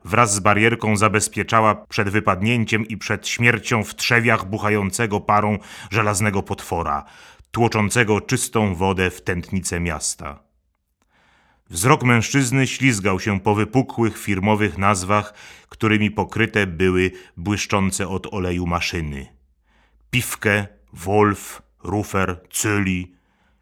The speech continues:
migało przed jego zmęczonymi oczyma. Dotarł w końcu do zwieńczenia budynku, niewielkiej wieżyczki w kształcie małego domku. Wtedy przystanął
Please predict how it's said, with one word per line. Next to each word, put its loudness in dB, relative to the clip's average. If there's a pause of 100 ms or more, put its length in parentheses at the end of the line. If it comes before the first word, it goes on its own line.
(160)
migało -2
przed -10
jego -4
zmęczonymi -6
oczyma. -10 (1300)
Dotarł 6
w -4
końcu 2
do 2
zwieńczenia 0
budynku, -2 (220)
niewielkiej 4
wieżyczki 0
w -10
kształcie 2
małego 2
domku. -6 (880)
Wtedy 2
przystanął 2